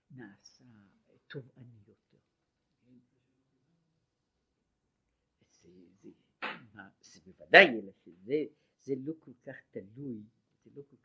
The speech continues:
כך תלוי אם בן אדם עולה, כן, אלא מכיוון שהוא נמצא במדרגה כזו וכזו, מכיוון שיש, מה ככה,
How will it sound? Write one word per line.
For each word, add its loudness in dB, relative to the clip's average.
כך -14
תלוי -14
אם -20
בן -6
אדם -12
עולה, -4
כן, -20
אלא -20
מכיוון 6
שהוא 4
נמצא -12
במדרגה -14
כזו -16
וכזו, -20
מכיוון -6
שיש, -8
מה -16
ככה, -20